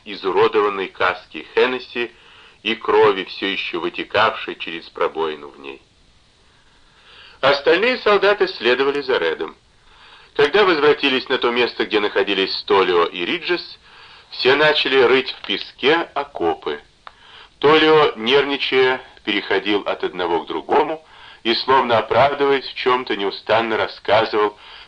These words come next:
как он кричал Хеннесси, чтоб тот вернулся, Мартинес попытался успокоить его. "Ну что же, ведь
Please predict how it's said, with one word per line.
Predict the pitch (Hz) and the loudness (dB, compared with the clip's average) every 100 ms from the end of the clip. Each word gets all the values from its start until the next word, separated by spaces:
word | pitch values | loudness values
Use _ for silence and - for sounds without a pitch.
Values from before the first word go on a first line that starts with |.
| _ | _
как | 117 113 | 2 2
он | 117 | 0
кричал | 101 104 95 - 110 117 107 | -2 -6 -4 2 4 4 2
Хеннесси, | - 113 110 107 110 | 2 2 2 -4 -10
чтоб | - - | -8 -4
тот | - 101 98 | -2 -2 0
вернулся, | 104 98 107 104 - 107 104 _ _ _ - - _ | 0 0 -2 -4 -4 -4 -4 _ _ _ -20 -20 _
Мартинес | - 104 123 - 156 180 170 | -4 -2 -2 -2 -2 -2 -4
попытался | - - - - 127 - 120 | -8 -4 -2 0 0 -2 -10
успокоить | - 104 - 82 73 69 - | -10 -10 -8 -6 -6 -8 -14
его. | 67 71 _ _ _ _ _ _ _ _ _ _ | -14 -14 _ _ _ _ _ _ _ _ _ _
"Ну | 120 | -8
что | 120 - 170 | -8 0 0
же, | 120 | 0
ведь | 101 87 - - | -2 -6 -8 -14